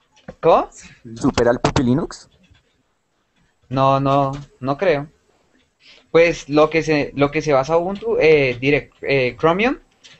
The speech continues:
Speaker 1: es muy poquito, o sea, soporta cualquier ordenador de baja, de baja potencia y funciona estable, cosa grandísima, que funciona súper bien.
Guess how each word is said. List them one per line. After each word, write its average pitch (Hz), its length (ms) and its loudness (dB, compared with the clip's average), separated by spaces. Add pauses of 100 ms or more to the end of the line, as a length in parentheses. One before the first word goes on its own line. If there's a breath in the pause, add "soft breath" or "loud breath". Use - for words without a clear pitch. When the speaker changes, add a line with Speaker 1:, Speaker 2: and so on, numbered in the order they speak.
(120 soft breath)
Speaker 1:
es 135 160 -2
muy 156 140 0
poquito, 175 400 -2
o 151 40 2
sea, 135 220 2
soporta 135 480 -2
cualquier 127 500 -2
ordenador 139 460 -2
de 131 100 -2
baja, 131 260 -2 (260)
de 127 80 0
baja 113 220 -2
potencia 135 560 -6
y 127 300 -4
funciona 120 440 -6
estable, 165 580 0
cosa 139 340 -2
grandísima, 131 720 -10
que 117 120 -10
funciona 117 360 -10
súper 143 280 -6
bien. 131 220 -8